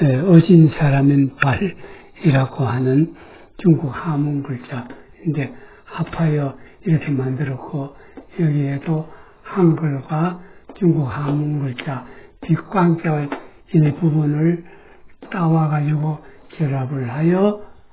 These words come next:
한국 한자 빛광자입니다. 자, 다음은요. 이 셋돌 광자입니다. 셋돌,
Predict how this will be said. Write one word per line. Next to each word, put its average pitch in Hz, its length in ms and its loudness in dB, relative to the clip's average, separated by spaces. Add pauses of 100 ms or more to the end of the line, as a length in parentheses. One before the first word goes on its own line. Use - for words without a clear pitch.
(420)
한국 139 520 -2
한자 135 520 -4 (420)
빛광자입니다. 117 1200 -8 (1900)
자, 180 220 4
다음은요. 170 840 8 (640)
이 170 360 0 (220)
셋돌 202 760 4 (220)
광자입니다. 127 840 2 (760)
셋돌, 165 600 0